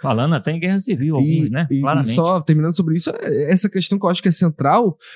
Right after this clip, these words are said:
Speaker 2: de quem financia. As imagens que a gente vê, os dados que a gente vai vendo já dessa, dessa história toda, é, os vídeos até, sem nem falar da, dessa questão do mérito, que tava sendo divulgado antes com essa forma, essas influências bolsonaristas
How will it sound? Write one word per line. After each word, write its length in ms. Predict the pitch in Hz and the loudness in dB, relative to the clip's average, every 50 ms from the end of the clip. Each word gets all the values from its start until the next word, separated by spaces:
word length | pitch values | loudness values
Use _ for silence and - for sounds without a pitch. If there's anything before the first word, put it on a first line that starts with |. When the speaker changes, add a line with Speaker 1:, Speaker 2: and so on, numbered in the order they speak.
| - - | -10 0
Speaker 2:
de 140 | - 151 196 | 4 4 4
quem 180 | 196 - 269 262 | 6 4 0 2
financia. 600 | - 302 285 277 262 196 - - 196 170 139 127 | 2 0 0 0 0 0 2 4 6 6 6 6
As 180 | 135 175 208 208 | 4 2 2 2
imagens 300 | 202 151 156 214 220 - | 2 2 2 2 0 -2
que 80 | - | -4
a 20 | 269 | -2
gente 160 | 240 - 180 | 0 2 2
vê, 220 | 139 127 143 160 | 4 4 4 2
os 160 | 160 143 127 107 | 2 2 0 0
dados 260 | 127 127 160 196 - | 2 2 2 2 0
que 80 | - | 0
a 60 | 247 208 | 2 2
gente 180 | 208 190 - | 2 2 0
vai 160 | 180 175 156 | 0 2 2
vendo 240 | 143 135 147 156 156 | 2 2 0 0 0
já 100 | 139 139 | 0 -2
dessa, 380 | 131 151 151 - - 127 123 - | 0 -2 -2 -2 -2 -2 -4 -4
dessa 260 | - 123 127 127 - | -4 -4 -4 -4 -4
história 280 | 123 - - 147 135 127 | -4 0 0 2 2 0
toda, 400 | - - 120 131 185 208 208 160 - - - - - - - - - - | 0 0 0 2 2 2 2 0 -4 -6 -18 -20 -20 -20 -20 -10 -2 0
é, 160 | 110 123 123 - | 2 2 4 6
os 180 | 165 160 147 135 | 4 4 4 4
vídeos 460 | 135 160 214 247 262 208 196 185 165 | 4 4 4 4 4 4 2 4 4
até, 400 | 151 139 - - 170 165 180 180 | 2 2 0 0 0 2 2 2
sem 120 | 160 233 | 0 0
nem 120 | 233 302 330 | 0 0 -2
falar 260 | - 339 285 247 233 | -2 -4 -4 -2 0
da, 240 | 196 165 160 156 143 | 0 0 0 0 -2
dessa 180 | 147 151 - 160 | -4 -6 -6 -4
questão 220 | 160 156 - 190 | -4 -2 0 2
do 100 | 185 196 | 2 2
mérito, 400 | 160 160 160 160 156 143 - 131 | 2 2 2 2 0 -2 -4 -4
que 60 | 110 | -2
tava 220 | - 165 156 160 151 | 0 0 0 0 0
sendo 360 | 151 - - 170 170 160 151 | 0 2 2 2 2 2 0
divulgado 500 | 143 139 143 139 143 147 135 113 110 117 | 0 -2 -2 0 0 0 0 0 0 0
antes 260 | 139 156 151 143 - | 2 0 0 -2 -4
com 80 | - 127 | -6 -6
essa 140 | - 123 | -6 -6
forma, 340 | 110 - - 131 147 139 127 | -8 -4 -2 -2 -2 -2 -2
essas 240 | 131 - 143 143 139 | -2 -2 -2 -2 -2
influências 440 | 143 147 - - 139 147 147 147 143 | -4 -4 -2 -2 -2 0 -2 -2 -4
bolsonaristas 800 | 131 131 143 135 - 147 139 135 127 127 139 143 - - 113 - | -2 -2 -2 0 0 0 0 0 0 0 0 -2 -2 -6 -10 -10